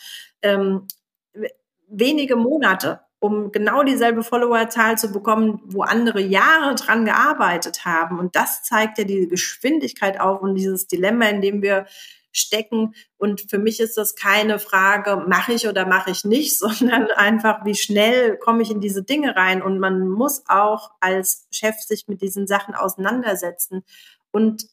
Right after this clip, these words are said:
ähm, ich sage auch, man darf es gar nicht als Gefahr oder irgendwie sagen, „Boah, das ist jetzt blöd“ oder „Ich will das nicht.“ Man kann auch nicht sagen, „Ich will kein Internet“, ne? Ich meine, ich kann sagen, „Ich will mal Digital Detox machen“, aber es hilft ja nichts.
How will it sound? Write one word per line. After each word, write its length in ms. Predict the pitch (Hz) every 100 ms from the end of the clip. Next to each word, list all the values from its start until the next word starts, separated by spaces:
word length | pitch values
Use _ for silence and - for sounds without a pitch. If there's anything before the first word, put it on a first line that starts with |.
| -
ähm, 220 | 208 208
ich 160 | 202 -
sage 360 | 190 202 214 -
auch, 180 | 214
man 220 | 208 202 196
darf 220 | 196 233
es 180 | - -
gar 140 | 196
nicht 180 | 214 -
als 300 | 196 190 -
Gefahr 560 | 185 - 180 220 262 220
oder 220 | 196 175
irgendwie 180 | 202 190
sagen, 220 | 190 190
„Boah, 180 | 196 214
das 180 | 196
ist 140 | 208 -
jetzt 360 | 180 - -
blöd“ 420 | - 180 196 277 -
oder 320 | 190 190 175
„Ich 160 | 190
will 160 | 226 269
das 180 | 269 269
nicht.“ 240 | 262 262
Man 120 | 202 196
kann 220 | 208 214
auch 40 |
nicht 120 | 214
sagen, 220 | 202 202 202
„Ich 120 | 202
will 140 | 208
kein 180 | 214 196
Internet“, 580 | 240 262 202 175 175 -
ne? 160 | 208
Ich 140 | 202 -
meine, 200 | 190 202
ich 60 |
kann 200 | 196 196
sagen, 260 | 196 196 190
„Ich 140 | 202
will 100 | 202
mal 140 | 202 190
Digital 560 | 190 190 - - 185
Detox 480 | 170 208 220 262 -
machen“, 260 | 226 240 233
aber 140 | 202
es 120 | 190
hilft 300 | - 247 -
ja 80 | 247
nichts. 640 | 262 269 - - - -